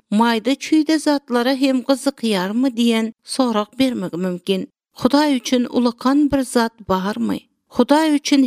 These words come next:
hemme zat kiçi we maýdadyr. Elbetde Hudaý olary hem ahamiýet berýär. Bu hakda onuň özi aýdan. Başymyzdaky saçyň her biri Hudaý tarapyndan sanalandyr.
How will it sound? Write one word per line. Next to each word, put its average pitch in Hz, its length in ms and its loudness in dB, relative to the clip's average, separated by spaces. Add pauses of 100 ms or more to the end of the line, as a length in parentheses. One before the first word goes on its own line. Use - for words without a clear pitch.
hemme 349 440 0
zat - 300 -2
kiçi - 380 0
we 226 420 2 (160)
maýdadyr. 185 640 -2 (240)
Elbetde 196 540 0
Hudaý 208 540 -2
olary 285 420 2
hem 330 200 2
ahamiýet 254 640 2
berýär. 202 340 2 (260)
Bu 202 200 2
hakda - 440 -2
onuň 254 300 0
özi 190 340 0
aýdan. 185 460 -4 (240)
Başymyzdaky 240 720 0
saçyň 277 440 2
her 285 460 2
biri 254 540 2 (120)
Hudaý 254 400 0
tarapyndan 214 680 -2
sanalandyr. 190 800 -4